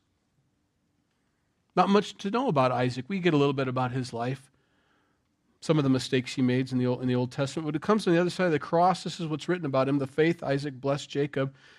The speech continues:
and Esau concerning these things to come. Isaac was known in the hall of faith as blessing somebody else by faith. That's what his faith was.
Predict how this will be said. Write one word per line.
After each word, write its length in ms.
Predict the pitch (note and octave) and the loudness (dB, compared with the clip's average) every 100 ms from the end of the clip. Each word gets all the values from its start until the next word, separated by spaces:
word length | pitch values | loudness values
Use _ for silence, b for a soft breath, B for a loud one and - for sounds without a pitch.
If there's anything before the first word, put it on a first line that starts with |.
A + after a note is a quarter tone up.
| b b | b b
and 180 | C3+ C#3+ | -2 0
Esau 420 | E3 F3+ - C3 | 0 -2 -2 -2
concerning 460 | B2+ C3+ - E3+ D#3 | -2 -4 0 2 4
these 220 | D3 D3 b b - | 2 0 b b 0
things 260 | D#3+ D#3 - | 0 2 -2
to 80 | |
come. 320 | D3 F#3 E3 - | -2 2 2 4
Isaac 400 | D#3 F3 A3 A3 | 2 2 -2 -2
was 220 | A3+ - | -4 2
known 320 | C#3 C3 C#3 | 2 4 2
in 80 | C3+ | 0
the 80 | B2+ | -2
hall 320 | - D3 F3+ | 0 2 2
of 80 | G3 | 0
faith 340 | - F3+ - | -4 -4 -4
as 100 | C#3 | -8
blessing 400 | - B2 B2 D#3 | -8 -8 -4 -4
somebody 380 | - C#3+ D#3+ E3 | -2 -2 0 0
else 380 | G#3 B2+ - - _ | -2 -8 -12 -18 _
by 120 | B2+ B2+ | -8 -6
faith. 420 | - F#3+ A2 _ _ _ _ _ _ _ _ | -6 -6 -8 _ _ _ _ _ _ _ _
That's 200 | C3+ C#3 | -4 0
what 100 | E3 | 0
his 120 | E3 | 0
faith 300 | - F#3 G3 | 0 0 0
was. 220 | A#2+ A2+ | -4 -10